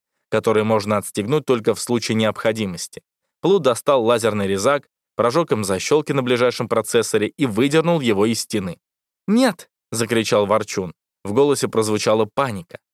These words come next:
Плут поднял голову и увидел, как из трубы вылетает паук, широко расставив белые конечности, словно когти какого-то бешеного зверя.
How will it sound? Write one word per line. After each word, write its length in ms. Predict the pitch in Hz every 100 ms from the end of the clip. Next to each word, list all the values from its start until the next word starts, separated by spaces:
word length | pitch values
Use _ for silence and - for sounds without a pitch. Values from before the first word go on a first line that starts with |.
| _
Плут 260 | - 123 113 -
поднял 380 | 117 104 101
голову 480 | 92 135 156 143 143 _ _ -
и 80 | 123
увидел, 400 | 127 156 156 131
как 160 | 120
из 140 | 120 -
трубы 280 | 113 131
вылетает 480 | 160 127 113 139 135
паук, 400 | 131 160 147 - _ _
широко 400 | - 113 110 113
расставив 460 | 104 - 110 104 101
белые 300 | 104 101 98
конечности, 800 | - 110 156 - 143 - 147 - _
словно 400 | - 123 107 101
когти 380 | - 160 - 127
какого-то 400 | 104 110 104 101
бешеного 580 | 90 113 110 110 101 98
зверя. 460 | 95 92 90 -